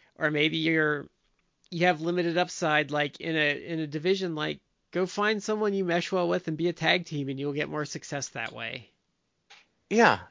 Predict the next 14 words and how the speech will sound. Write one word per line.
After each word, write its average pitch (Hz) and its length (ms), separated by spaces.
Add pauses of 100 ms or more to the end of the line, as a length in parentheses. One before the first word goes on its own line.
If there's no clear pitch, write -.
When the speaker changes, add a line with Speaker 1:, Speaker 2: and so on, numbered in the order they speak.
(120)
Speaker 2:
it, 156 280
it 156 140 (1300)
just, - 300 (2000)
I 139 100
love 127 340
good 98 200
tag 78 260
wrestling. 76 360
I 104 40
know 110 160
I've 95 100
said 90 200
it 80 80
before. - 380